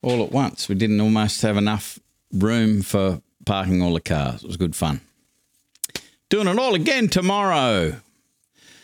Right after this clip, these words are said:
So, um, Builders Problem Solved. If this is your first, um,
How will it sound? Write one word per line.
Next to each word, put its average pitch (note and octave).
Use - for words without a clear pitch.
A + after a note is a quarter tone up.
So, E3
um, E3
Builders F3
Problem F3
Solved. D3+
If A2+
this C#3+
is C3
your C#3
first, -
um, A2